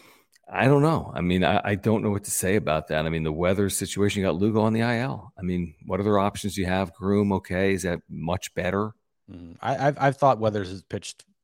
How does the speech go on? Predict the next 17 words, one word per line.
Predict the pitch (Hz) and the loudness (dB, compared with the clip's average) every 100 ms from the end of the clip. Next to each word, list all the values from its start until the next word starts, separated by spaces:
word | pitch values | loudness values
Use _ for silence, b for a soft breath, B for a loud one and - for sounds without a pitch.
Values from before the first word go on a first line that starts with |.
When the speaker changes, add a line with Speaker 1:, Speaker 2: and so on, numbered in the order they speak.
| _ | _
Speaker 2:
fine. | - 110 87 76 80 - | 0 0 0 -4 -16 -18
I, | - 82 92 73 | -10 -8 -6 -6
I | 101 | -6
don't | 104 | -6
have | 110 107 | -4 -4
a | |
problem | 92 107 98 92 | -2 0 0 -2
with | 92 90 | -8 -6
Ryan | 90 85 | -6 -6
Weathers, | 85 80 76 69 - - _ | -6 -6 -8 -12 -16 -20 _
um, | - 80 76 80 - _ b b b b b _ _ _ _ _ _ | -18 -16 -16 -20 -20 _ b b b b b _ _ _ _ _ _
at | 101 87 | -4 -2
all, | 78 71 71 _ | -2 -4 -10 _
really. | - 80 76 82 - _ _ _ _ _ _ _ _ | -8 -6 -6 -10 -12 _ _ _ _ _ _ _ _
Uh, | - 123 71 71 78 _ _ _ _ _ - | -12 -8 -8 -10 -12 _ _ _ _ _ -10
the | 110 | -2
only | 107 120 113 | 4 4 4